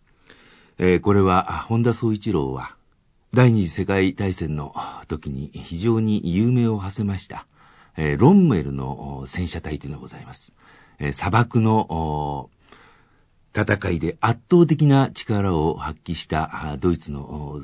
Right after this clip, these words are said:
戦車部隊でございますけれども、この、お、戦車が空冷エンジンであった。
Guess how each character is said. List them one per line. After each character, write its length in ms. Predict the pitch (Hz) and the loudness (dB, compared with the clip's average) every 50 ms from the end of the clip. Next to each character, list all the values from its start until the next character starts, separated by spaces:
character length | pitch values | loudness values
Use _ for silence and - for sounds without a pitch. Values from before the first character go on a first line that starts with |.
| 65 - | -16 -18
戦 240 | - - - 98 98 | -14 -8 -4 -4 -2
車 200 | 95 - 107 95 | 0 0 -2 -2
部 100 | 92 85 | -2 -2
隊 180 | 85 73 67 | -6 -6 -6
で 60 | 65 60 | -8 -12
ご 100 | 55 57 | -12 -14
ざ 100 | 57 55 | -16 -18
い 60 | 53 | -18
ま 80 | - | -16
す 100 | - - | -16 -16
け 80 | - 71 | -12 -10
れ 100 | 69 73 | -8 -6
ど 100 | 80 85 | -4 -2
も、 180 | 87 76 - - - - - - - - - - | -4 -4 -6 -10 -18 -20 -20 -20 -20 -20 -14 -4
こ 140 | - 127 | 0 2
の、 560 | 139 156 156 156 131 98 120 120 117 117 113 113 | 4 4 4 2 2 2 4 4 6 4 4 2
お、 60 | 110 | 2
戦 240 | - - 135 123 98 | 2 4 4 4 4
車 160 | - - - | 2 -4 -12
が 200 | 65 65 65 - - | -14 -16 -18 -16 -6
空 260 | - - 175 196 208 | 0 4 4 6 6
冷 320 | 190 202 185 180 180 170 - - | 8 8 10 10 8 8 6 4
エ 40 | 135 | 4
ン 120 | 123 98 | 4 4
ジ 140 | 76 127 131 | 0 -2 -10
ン 40 | 127 | -14
で 140 | - - | -16 -18
あ 20 | - | -20
っ 40 | - _ | -20 _
た。 100 | _ | _